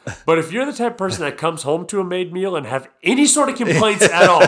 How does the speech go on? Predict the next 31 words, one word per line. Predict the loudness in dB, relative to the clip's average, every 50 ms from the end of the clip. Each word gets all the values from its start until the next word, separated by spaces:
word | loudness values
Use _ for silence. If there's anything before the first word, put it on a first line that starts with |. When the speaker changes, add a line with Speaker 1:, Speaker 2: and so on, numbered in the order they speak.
| 4 0 -4 -4 -4 -6 -6 -4
Speaker 2:
you | 0 0 2 2
are | 4 4 2 2
a | 0 0
punched | 0 0 0 0 -4 -6
in | -6 -4
the | -4
face | -2 -2 -2 -2 -2 -2
type | -4 -4 -6
of | -6 -4
person. | -2 0 2 2 2
Speaker 1:
For | 2
sure. | 0 0 0 0 0 -2 -4 -10 -12 -8 -8 -8 -8 -8 -14 _ -2
Speaker 2:
<laughs> | 0
Speaker 1:
Um, | 2 4 4 2 0 -2 -2 -4 -6 -8 -10 -14 -18 _ _ _ _ -4
and | -2 -2 0 0 0 0 0 -2 -2 -4 -6 -8 -10 -16 _ _ _ _ _ _ _ _
to | -4 -2
translate | -2 0 0 -2 0 0 0 0 0 2
that | 2 0 0 0
more | -2 -2 -2 -4
specifically | -4 -6 -8 -4 -4 -2 -2 -2 -4 -2 -2 -2 0 0 -2 -2 -4 -4
into, | -4 -4 -4 -4 -6 -6 -4 -2 -2 -2 -2 -2 -4 -6 -8 -10 -12 _ _ -20 -8 -4
like, | -2 -2 -2 -4 -8 -10 _
a | -6 -4
real | -2 0 0 2
life | 2 2 0 -2 -6
experience | -10 -12 -10 -8 -6 -6 -6 -8 -10 -10
for | -10 -8
me | -6 -4 -4 -4 -4 -6 -8 _ _ _ _ _ _ _ _ _ _ -2
is, | 0 0 2 2 2 2 0 -2 -6 -8 -12 -14 _ _ _ _ _ _ _ _ _ _ _ _ _ _ _ _ _ _ _ _ _ _ _ _ _ -2
um, | -2 0 0 0 -2 -2 -4 -6 -8 -12 -18 _ _ _ _ _ _ _ _ _ _ _ _ _ _ _ _ _ _ _ -4
I | 0 0 2 2 0 -2 -4 -8 -12